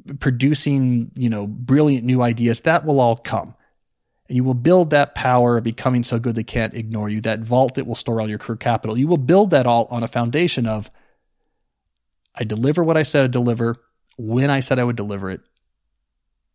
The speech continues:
at the level of quality that impresses you."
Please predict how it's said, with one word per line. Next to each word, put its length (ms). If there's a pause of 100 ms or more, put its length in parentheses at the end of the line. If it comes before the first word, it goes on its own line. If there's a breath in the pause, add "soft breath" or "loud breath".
(600)
at 120
the 80
level 240
of 60
quality 640
that 520
impresses 500
you." 100